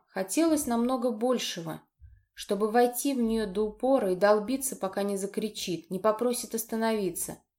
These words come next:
И не факт, что остановлюсь. А затем перевернуть её на животик и пристроиться сзади, чтобы прогибалась в спине,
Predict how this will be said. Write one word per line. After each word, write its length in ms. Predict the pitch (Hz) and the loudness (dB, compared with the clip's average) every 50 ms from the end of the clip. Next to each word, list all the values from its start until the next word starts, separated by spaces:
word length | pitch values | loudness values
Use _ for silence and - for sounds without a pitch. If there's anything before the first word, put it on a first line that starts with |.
| _ _ - | _ _ -8
И 100 | - 196 | -4 -2
не 140 | 214 233 240 | 0 0 0
факт, 400 | 233 - 285 240 - - - - - | 2 2 2 2 2 0 -10 -18 -18
что 220 | - - - 185 | -14 -6 -4 -4
остановлюсь. 760 | 180 180 - - 196 202 208 214 208 208 180 160 160 - - _ _ _ _ _ _ _ _ _ _ _ _ _ _ _ | -4 -4 -4 -2 0 2 2 2 2 0 -2 -2 -2 -6 -12 _ _ _ _ _ _ _ _ _ _ _ _ _ _ _
А 100 | - 196 | -4 0
затем 400 | 185 226 226 233 - 320 311 294 | 4 4 4 4 4 4 4 4
перевернуть 600 | 254 247 254 247 233 262 247 254 277 294 285 285 | 2 0 0 2 2 2 2 4 4 2 2 2
её 220 | - 240 247 254 254 | 0 -2 -2 -2 0
на 140 | 247 240 233 | 0 -2 -2
животик 600 | 220 233 247 247 277 330 320 320 - 240 - - | 0 -2 -2 0 2 0 2 0 -2 -4 -2 -2
и 60 | 226 | -4
пристроиться 720 | - - 240 233 - - 269 269 269 262 262 - - 254 | 0 0 -2 -2 -2 -2 2 2 2 2 0 -2 -4 -4
сзади, 540 | 233 233 233 262 262 254 220 180 165 165 165 | -4 -2 0 2 4 4 2 2 0 -4 -6
чтобы 340 | - - - 208 202 220 214 | -6 -6 -6 -2 -2 -2 -2
прогибалась 680 | - 233 214 220 233 214 240 233 220 202 196 190 - | -2 -4 -2 -2 -2 0 2 2 2 2 0 -2 -6
в 80 | - - | -8 -8
спине, 640 | - - - - 233 233 226 208 185 160 160 - | -10 -10 -4 -2 0 0 0 0 -2 -4 -4 -8